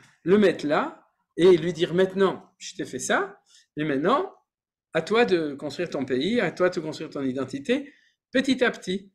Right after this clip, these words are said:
léat, léat, tu, on, c'est-à-dire, c'est comme si vous voulez au niveau d'une fonction, vous avez un stade d'un espèce de, de pic in-, in-, infini au moment de la sortie d'Égypte,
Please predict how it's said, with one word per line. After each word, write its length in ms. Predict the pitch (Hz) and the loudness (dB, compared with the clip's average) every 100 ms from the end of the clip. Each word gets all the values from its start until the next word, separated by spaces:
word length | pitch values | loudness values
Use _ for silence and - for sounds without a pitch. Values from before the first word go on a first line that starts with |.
| _ | _
léat, 340 | 147 185 208 208 | 0 2 2 0
léat, 280 | 156 175 240 | 2 2 0
tu, 360 | - 160 151 139 | -8 -10 -10 -4
on, 340 | 156 160 156 - | -2 -2 -6 -12
c'est-à-dire, 280 | 156 147 | -8 -6
c'est 140 | 143 151 | -6 0
comme 180 | 240 220 | 2 2
si 160 | 196 | -2
vous 80 | 160 | -4
voulez 200 | 165 170 | -2 -2
au 60 | 156 | -2
niveau 380 | 143 156 160 - _ _ - | -4 -4 -6 -10 _ _ -8
d'une 180 | 147 135 | -4 -2
fonction, 640 | 151 160 - 208 294 - _ _ - | -2 -2 0 0 0 -4 _ _ -8
vous 100 | 147 | 4
avez 260 | 165 170 175 | 4 6 2
un 220 | 156 143 | 0 -4
stade 440 | - 190 165 117 - _ _ _ - | -2 0 0 0 -12 _ _ _ -12
d'un 160 | 135 | -8
espèce 360 | 139 - 170 135 | -8 0 0 0
de, 140 | 127 | -4
de 160 | 127 139 | -4 -6
pic 560 | 139 226 - - - _ - | -4 -6 -6 -14 -20 _ -8
in-, 80 | 151 | -4
in-, 680 | 156 156 143 147 147 143 143 | -2 -2 -4 -4 -6 -10 -8
infini 680 | 147 - 190 190 170 - _ _ _ - | -8 0 4 4 2 -4 _ _ _ -6
au 80 | |
moment 160 | 151 151 | 0 2
de 60 | 151 | 2
la 100 | 131 | 0
sortie 280 | 147 - | -4 -6
d'Égypte, 440 | 127 123 190 339 | -4 -4 -4 -6